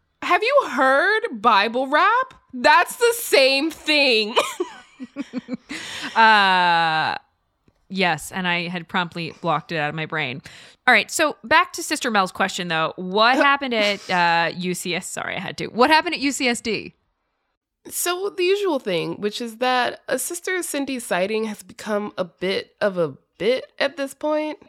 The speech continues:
Speaker 1: in that lots of people troll her for views, but who's really getting trolled here is a good question, 'cause Sister Cindy has admitted that on some level her slut-shaming show is satire.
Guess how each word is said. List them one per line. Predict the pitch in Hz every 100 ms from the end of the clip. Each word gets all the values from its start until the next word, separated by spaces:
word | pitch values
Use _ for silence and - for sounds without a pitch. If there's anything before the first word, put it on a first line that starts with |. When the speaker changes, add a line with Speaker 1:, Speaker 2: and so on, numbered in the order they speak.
| -
Speaker 1:
in | 214 233
that | 202
lots | 208 220 240
of | 269
people | 285 254 226
troll | 208 180 165 170
her | 180
for | 175
views, | 151 143 151 170 175
but | 156 156 -
who's | 392 494
really | 453 466 -
getting | 427 392
trolled | 392 392
here | 392 403 320
is | 214
a |
good | 180 240
question, | 262 285 277 - 285 285 277
'cause | 214 190 185
Sister | - 277 320
Cindy | 302 285 285
has | 240
admitted | 208 226 240 226 220
that | 190 185 160 -
on | 185 185
some | - 339
level | 320 320
her | 269
slut-shaming | 240 - 226 - 226 220
show | 233 214
is | 196
satire. | - 131 135 - 78